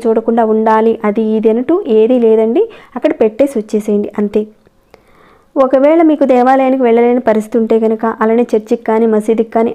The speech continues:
అలా వెళ్ళలేని పరిస్థితి ఉన్నప్పుడు మీరు ఏం చేస్తారంటే ఇంట్లోనే ఈ పరిహారం చేసుకోవచ్చు. అది ఎలా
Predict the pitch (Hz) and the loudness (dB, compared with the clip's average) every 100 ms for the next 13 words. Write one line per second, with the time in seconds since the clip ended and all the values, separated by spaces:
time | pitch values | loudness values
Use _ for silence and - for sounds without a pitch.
0 | - 226 226 220 226 226 226 208 208 233 | -2 0 2 2 2 2 0 -4 -4 -4
1 | 220 220 269 240 220 208 220 220 220 220 | -2 0 0 2 2 0 -2 -6 -2 -2
2 | 220 226 370 - - - - _ 247 285 | 0 0 -2 -4 -14 -20 -20 _ -2 0
3 | 302 339 339 254 226 233 247 220 214 - | 2 2 2 2 2 0 -2 -4 -6 -2
4 | 214 214 - - - 214 214 226 | -2 -2 -8 -14 -6 -2 0 0